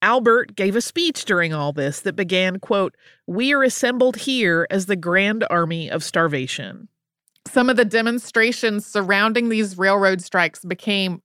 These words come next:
Speaker 2: quite violent. In some cases, striking workers destroyed bridges and rails and railroad cars.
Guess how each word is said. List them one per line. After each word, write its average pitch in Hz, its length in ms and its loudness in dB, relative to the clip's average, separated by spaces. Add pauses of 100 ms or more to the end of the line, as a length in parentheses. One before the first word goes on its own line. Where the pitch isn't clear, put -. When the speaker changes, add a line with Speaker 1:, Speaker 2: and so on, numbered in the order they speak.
Speaker 2:
quite 220 340 0
violent. 165 480 -2 (460)
In 226 140 2
some 254 200 2
cases, 247 560 -2
striking 214 580 0
workers 208 500 2
destroyed 180 600 -2
bridges 220 560 2
and 151 280 -8
rails 196 460 2
and 165 200 -6
railroad 185 460 2
cars. 180 500 0